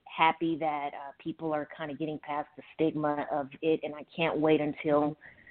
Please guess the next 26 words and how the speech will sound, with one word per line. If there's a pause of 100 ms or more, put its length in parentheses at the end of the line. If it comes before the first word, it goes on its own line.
(240)
the (100)
entire (120)
stigma
of
the (140)
plant
being, (220)
you
know, (160)
just (480)
past (140)
us, (180)
because
it's
helping (220)
so
many
people (380)
live (160)
their
life, (200)
you
know,
whether
it's (480)
relaxing